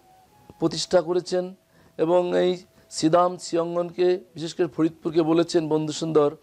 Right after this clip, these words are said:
যে ফরিদপুরকে আমি এবার আমার জগতের কেন্দ্র করব। এবং প্রভু জগৎবন্ধু সুন্দর জগৎজীবের উদ্ধারণের নিমিত্তে যে মহানাম মহাসংকীর্তন নিয়ে এসছেন, এই মহানাম মহাসংকীর্তন দিয়ে তিনি জগৎজীবকে উদ্ধার করবেন।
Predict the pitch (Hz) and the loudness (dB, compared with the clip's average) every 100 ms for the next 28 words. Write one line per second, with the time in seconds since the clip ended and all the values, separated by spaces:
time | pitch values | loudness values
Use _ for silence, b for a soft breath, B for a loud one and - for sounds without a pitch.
0 | b b b b 127 160 165 151 156 - | b b b b 0 0 0 -2 -4 -2
1 | 165 156 165 151 156 151 151 151 143 123 | -4 2 2 2 2 2 4 4 0 0
2 | 143 139 143 131 - 139 131 123 120 107 | -2 -2 -6 -8 -4 -4 -2 -4 -4 -6
3 | 107 B B B B B - 180 190 180 | -12 B B B B B 0 2 2 0
4 | 226 b b b - 165 175 180 170 185 | -6 b b b -2 2 4 4 0 -6
5 | 160 180 185 160 165 170 147 151 165 175 | -6 -2 0 2 2 2 -2 -4 0 0
6 | 165 131 151 156 160 160 156 156 - 147 | 0 -2 0 2 0 -4 -6 -6 -6 -2
7 | 156 151 143 151 151 143 147 143 - 143 | -2 0 0 2 0 2 0 -2 -6 -6
8 | 156 151 160 143 151 180 170 - 123 - | -6 -6 -6 -6 -4 -4 -4 -2 -4 -4
9 | B B B B B 160 180 170 156 160 | B B B B B 4 6 4 2 2
10 | 165 165 151 156 156 - 156 156 160 - | 2 2 2 0 -2 -4 -6 -6 -6 -4
11 | 170 151 160 156 156 151 147 143 143 131 | -4 2 2 2 -2 0 0 0 -2 -6
12 | 139 - 135 110 127 127 120 113 | -8 -8 -6 -2 -4 -4 -8 -10